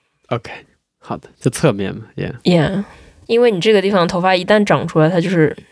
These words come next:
Speaker 2: 这样往外长的。
Speaker 1: 是吧？下次跟他说一下，因为有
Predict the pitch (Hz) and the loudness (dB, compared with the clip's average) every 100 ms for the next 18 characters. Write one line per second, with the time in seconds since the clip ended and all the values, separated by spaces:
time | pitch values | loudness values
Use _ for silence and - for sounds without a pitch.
0 | - 185 160 139 151 156 147 - 214 _ | -4 0 2 2 2 0 -2 -6 -10 _
1 | _ _ _ _ _ - - 113 76 - | _ _ _ _ _ -12 -4 -2 -2 -8
2 | - - - - - 101 - 101 98 95 | -12 -16 -20 -10 -6 -6 -2 -2 -2 -2
3 | - 107 95 - 117 143 190 226 120 | -2 0 -2 -4 -4 0 0 0 -2